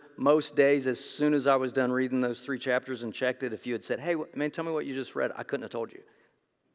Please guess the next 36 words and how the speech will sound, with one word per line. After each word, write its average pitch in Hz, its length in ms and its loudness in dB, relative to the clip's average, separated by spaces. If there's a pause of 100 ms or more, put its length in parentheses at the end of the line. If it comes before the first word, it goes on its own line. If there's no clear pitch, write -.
(520)
But 98 160 -8
I 80 80 -8
checked - 320 -10
it 65 80 -14
off - 260 -14 (200)
'cause 95 120 -6
I 92 100 -4
read 90 260 -10
it. - 80 -18 (880)
And 107 100 0
I 160 80 6
remember 175 680 4 (840)
being 156 160 6
called 165 340 6
up 165 180 4
on 151 180 4
that 143 200 2
stage 147 540 6
as 117 100 -6
a 113 60 -6
seventh 143 480 2
grader. 143 260 4
This 143 220 -2
is - 0 -
before 143 340 0
I - 20 2
hit 139 140 0
my 123 120 -2
growth 135 280 2
spurt, 147 380 2
so 135 100 -2
I 127 140 4
was, 131 160 -2
like, 110 260 2 (1400)
there, 165 400 6 (500)
right? 165 300 6